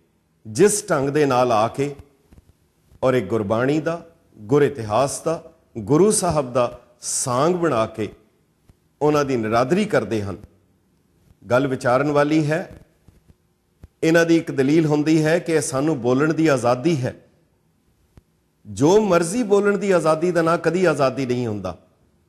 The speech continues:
ਬਲਕਿ ਸਹੀ ਗੱਲ ਕਰਨ ਦੀ ਅਗਰ ਆਜ਼ਾਦੀ ਹੈ, ਉਸ ਨੂੰ ਆਜ਼ਾਦੀ ਕਿਹਾ ਜਾਂਦਾ ਹੈ। ਇਹ ਨਹੀਂ ਕਿ ਤੁਸੀਂ ਜਿਸ ਨੂੰ ਮਰਜ਼ੀ ਜੋ ਮਰਜ਼ੀ ਕਹਿ ਸਕੋ। ਇਸ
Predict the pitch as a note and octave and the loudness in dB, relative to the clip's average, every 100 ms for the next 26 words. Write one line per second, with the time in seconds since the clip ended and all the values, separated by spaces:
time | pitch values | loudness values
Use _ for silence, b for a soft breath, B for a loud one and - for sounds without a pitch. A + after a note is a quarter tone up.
0 | G#2+ B2+ - C#3 - - D#3+ A#3+ G3 F3 | -2 -2 -2 -6 -6 -4 0 2 4 2
1 | D3 D3 D3+ D3 C#3 C3 B2 A#2 A2 A2 | 2 -2 0 2 2 2 2 2 0 -2
2 | C3+ D3+ E3+ D#3+ - D#3+ C#3 A#2 A2+ A#2 | -2 0 -2 -2 -6 -2 0 0 -2 -2
3 | G2+ A2+ G#2 F#2+ F2+ D#2+ E2 E2+ _ _ | -6 -4 -4 -6 -8 -12 -14 -18 _ _
4 | _ _ _ _ _ _ _ _ _ _ | _ _ _ _ _ _ _ _ _ _
5 | C#3 C#3+ C3+ D#3 D#3+ C3+ C#3+ C#3+ C#3+ C#3+ | 0 2 2 0 -2 -8 -8 -6 -4 -6
6 | D3+ B2+ A#2 A#2 C3 B2+ A#2+ A#2 A#2+ A#2 | -6 -4 -4 -4 -2 -2 -2 -4 -8 -4
7 | A2+ G2+ - F2+ - _ _ _ _ _ | -4 -4 -12 -14 -18 _ _ _ _ _
8 | _ _ _ _ _ _ _ _ - G3+ | _ _ _ _ _ _ _ _ 2 2
9 | - - | 2 -4